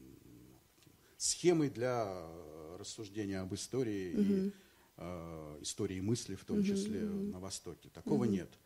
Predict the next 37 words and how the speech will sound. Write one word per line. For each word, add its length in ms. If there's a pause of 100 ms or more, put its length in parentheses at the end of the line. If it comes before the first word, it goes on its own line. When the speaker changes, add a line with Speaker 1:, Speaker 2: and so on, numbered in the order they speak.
(360)
Speaker 1:
Но 800
из 240
того, 760 (120)
что 380
сейчас, 540
на 100
мой 140
взгляд, 280
продуктивно, 600
это 220
связано 400
в 60
первую 260
очередь 260
уж, 240 (340)
простите, 460
не 120
с 80
Дальним 340
Востоком, 680 (160)
тут, 120 (200)
э, 140 (520)
не 240
вижу 360 (100)
подобного, 480
Speaker 2:
Мгм. 80
Speaker 1:
да. 100
То 100
есть 140
не, 120 (220)
очень 240
мало 160
людей 220
вообще 220
занимается 580
всерьёз 520 (320)
философией. 600